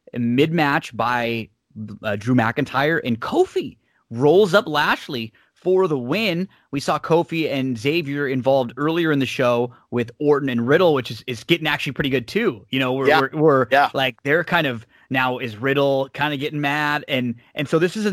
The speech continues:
Speaker 1: this is one of probably m-, now my favorite thing, I think, going on Raw, especially adding Kofi into this main event picture. I don't know if Kofi, if that was it. I don't know if Kofi's gonna, uh, uh,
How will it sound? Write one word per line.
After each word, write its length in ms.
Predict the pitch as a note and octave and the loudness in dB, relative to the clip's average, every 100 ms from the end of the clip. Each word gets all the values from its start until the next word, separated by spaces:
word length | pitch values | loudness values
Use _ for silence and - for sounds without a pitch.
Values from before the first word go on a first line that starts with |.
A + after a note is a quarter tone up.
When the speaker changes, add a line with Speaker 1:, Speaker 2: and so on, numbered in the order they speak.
| F#3+ | 0
Speaker 1:
this 240 | F3 G#3 | 0 0
is 140 | C4 G#3 | 0 0
one 180 | G3 | 2
of 160 | F#3 C3+ - _ - - | 2 0 -12 _ -20 -12
probably 320 | - D#3+ G3+ A3 | 0 2 2 0
m-, 200 | E3 - | -2 -4
now 300 | C#3+ C#3+ D3+ | -2 0 2
my 160 | C3+ | 0
favorite 480 | B2 - C#3 C#3 A2+ | -4 0 0 0 -4
thing, 220 | - B2+ | -2 0
I 80 | B2 | 0
think, 160 | A#2 A#2 | 0 0
going 280 | A#2 B2 A#2+ | 0 0 -2
on 140 | A2 | -4
Raw, 240 | A2 A#2 | -4 -4
especially 640 | A2 A2 - D3+ - G3+ F3 _ _ _ | -4 -4 -2 -2 -2 -6 -6 _ _ _
adding 280 | - C#3+ C3 | -8 -4 -4
Kofi 640 | A2 - D3+ - C3 A#2+ A2 _ _ - | -4 -2 -2 -2 -4 -4 -6 _ _ -2
into 360 | C#3+ C#3 B2 | 2 2 2
this 300 | B2+ B2 A2 - _ _ _ _ | 2 0 -2 -14 _ _ _ _
main 280 | D3 C3+ C3+ | -2 2 2
event 260 | B2 C#3+ F#3 | 4 0 0
picture. 420 | C#3+ - B2 B2+ - | -4 -4 -4 -4 -2
I 80 | |
don't 160 | F#3 E3+ | 0 0
know 240 | C3+ E3 | 4 4
if 80 | D3+ | 4
Kofi, 480 | - C#3 B2 C3+ C3 | 2 0 0 -4 -6
if 160 | - C3 | -8 -4
that 120 | C3+ | -4
was 140 | A#2+ C#3 | -2 -2
it. 120 | G#2+ | -2
I 80 | A2+ | -2
don't 100 | D#3+ | 0
know 80 | C#3+ | 0
if 80 | A#2 | 2
Kofi's 300 | C#3+ B2+ A2+ | 0 0 -2
gonna, 280 | A#2+ A#2 A#2 | -4 -4 -6
uh, 40 | |
uh, 280 | B2+ A2+ A2 | -8 -10 -12